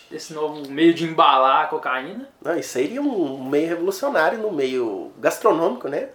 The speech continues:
Speaker 1: É.
Speaker 2: Restaurantes que, que estiverem lá no Reino Unido vendendo camarões, <laughs> esses camarões contaminados com cocaína,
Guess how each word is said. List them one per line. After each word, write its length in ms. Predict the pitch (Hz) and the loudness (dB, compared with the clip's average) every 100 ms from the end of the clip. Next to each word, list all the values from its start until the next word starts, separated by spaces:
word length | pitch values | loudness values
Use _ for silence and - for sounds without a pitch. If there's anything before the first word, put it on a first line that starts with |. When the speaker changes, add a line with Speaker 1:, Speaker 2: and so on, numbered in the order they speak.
| - | 0
Speaker 1:
É. 300 | 170 151 - | 2 2 2
Speaker 2:
Restaurantes 840 | 151 - - 180 143 180 254 - - | 2 2 4 4 4 0 -2 -8 -16
que, 200 | 139 135 _ _ | -16 -18 _ _
que 540 | 143 127 117 110 - - _ - _ | -16 -14 -12 -14 -16 -20 _ -20 _
estiverem 560 | - - 127 123 120 113 | -20 -10 0 2 2 0
lá 140 | 117 | -2
no 60 | 113 | -2
Reino 200 | 123 117 | -6 -8
Unido 260 | 117 113 131 | -4 -6 -4
vendendo 340 | 120 113 110 | -4 -4 -6
camarões, 580 | - 151 135 120 - - - | 0 2 4 2 -2 -8 2
<laughs> 60 | |
esses 240 | 151 143 - | 2 2 2
camarões 460 | 139 135 131 127 | 2 4 2 2
contaminados 560 | 135 139 131 120 117 110 | -2 -4 -2 2 0 0
com 100 | 131 | -6
cocaína, 580 | 143 143 180 151 247 | -6 0 2 2 -2